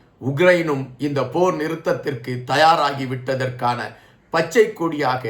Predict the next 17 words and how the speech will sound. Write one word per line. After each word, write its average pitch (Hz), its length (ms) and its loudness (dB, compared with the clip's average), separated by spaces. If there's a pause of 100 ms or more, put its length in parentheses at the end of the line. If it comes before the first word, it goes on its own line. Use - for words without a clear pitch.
(240)
இதை 143 180 -2 (120)
பார்க்கலாம் 127 680 0
என்றுதான் 120 540 -6
நினைக்க 127 380 -8
முடிகின்றது. - 580 -14 (1000)
காத்திருக்க 156 580 2
வேண்டியதாகத்தான் 120 1000 -4
இருக்கின்றது 117 560 -8 (140)
ஜூன் 135 200 -2
வரை. 127 240 -4 (760)
அப்பொழுது 165 480 2 (200)
என்னென்ன 151 380 -2
மாற்றங்கள் 127 600 0 (120)
நடைபெறுகிறது 117 720 -4 (120)
என்பதை 117 440 -6
குறித்து 143 440 -10 (120)
நாம் 92 200 -6